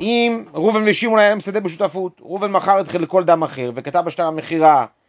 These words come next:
פלגה דאית לי בערה, חצי שיש לי בקרקע, אז הלוקח קנה פלגה. אם אמר פלגה בערה דאית לי, חצי בקרקע שיש לי, הוא קנה רק רבע. אמר אביי לרבא, מה ישנה אחי, מה ישנה אחי, מה בית ההבדל?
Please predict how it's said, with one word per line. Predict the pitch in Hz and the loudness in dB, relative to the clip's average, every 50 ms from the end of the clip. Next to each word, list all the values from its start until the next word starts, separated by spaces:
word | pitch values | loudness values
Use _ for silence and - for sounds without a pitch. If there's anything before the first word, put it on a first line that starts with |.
| _ _ _ _ _ _ _ _ | _ _ _ _ _ _ _ _
פלגה | 185 196 208 208 190 175 185 | 4 4 4 4 4 0 0
דאית | 156 170 175 165 151 | 0 0 -2 -2 -4
לי | 165 | -4
בערה, | 156 160 139 127 123 117 120 117 | -2 0 0 0 -2 -2 -6 -8
חצי | 117 - 165 170 - - 226 | -4 -4 -6 -6 -4 -10 -10
שיש | 156 165 190 165 - | -6 -6 -8 -6 -6
לי | 190 | -2
בקרקע, | 160 156 - - 131 117 113 110 - 120 131 143 - _ _ _ _ _ _ _ _ _ _ | -2 -2 -2 -2 -4 -4 -4 -4 -2 -2 -2 -2 -2 _ _ _ _ _ _ _ _ _ _
אז | - 135 139 | -2 2 2
הלוקח | 160 165 - 269 262 - | 2 4 4 4 2 4
קנה | - 208 208 208 | 2 0 0 2
פלגה. | 170 214 208 208 196 175 185 170 - _ _ _ _ _ _ _ _ 165 | 2 4 2 2 4 0 -4 -4 -6 _ _ _ _ _ _ _ _ -2
אם | |
אמר | 185 185 185 180 165 135 | -2 2 4 4 2 4
פלגה | - 170 180 185 160 165 | 4 2 2 4 2 0
בערה | 139 156 156 - 151 180 190 175 170 | 0 0 -2 2 2 2 2 2 0
דאית | 147 143 151 156 220 262 214 | -2 -2 -6 -4 -6 -10 -6
לי, | 233 196 165 170 175 170 _ _ _ _ _ _ _ _ _ | -4 -4 -4 -4 -6 -10 _ _ _ _ _ _ _ _ _
חצי | - - 147 - - 220 220 | -2 -2 -2 -2 -2 -4 2
בקרקע | 165 160 151 - - 185 202 196 185 139 - 156 | 2 0 0 2 2 4 4 4 4 0 -4 -6
שיש | 135 - - 156 180 233 262 226 - - | -4 -4 -8 -4 0 0 0 0 -2 -8
לי, | 185 190 196 185 - _ _ _ _ _ _ _ _ _ | -10 -10 -10 -12 -16 _ _ _ _ _ _ _ _ _
הוא | - 160 156 | -12 -8 0
קנה | - 180 185 185 180 180 170 | 2 4 6 6 6 6 6
רק | 147 - | 2 0
רבע. | 131 143 160 160 123 107 110 - _ _ _ _ _ _ _ _ - | -4 0 0 0 0 -2 -10 -14 _ _ _ _ _ _ _ _ -12
אמר | 113 120 131 135 139 | -6 -4 -2 -2 -2
אביי | 131 120 143 147 151 143 | 0 2 2 2 2 0
לרבא, | 135 131 123 143 160 165 151 160 151 135 | -4 -4 2 2 2 4 4 4 2 2
מה | 131 147 | 2 0
ישנה | 160 151 - - 170 151 | -2 -2 -2 -4 -2 -2
אחי, | 147 - 143 139 | -2 -2 -4 -8
מה | 135 131 | -8 -8
ישנה | 131 - - 123 107 | -8 -8 -10 -10 -10
אחי, | 107 - 113 | -10 -10 -12
מה | 113 123 135 | -8 -6 -4
בית | 143 139 135 | -4 -4 -4
ההבדל? | 139 123 117 104 104 104 101 | -4 -4 -4 -6 -10 -12 -12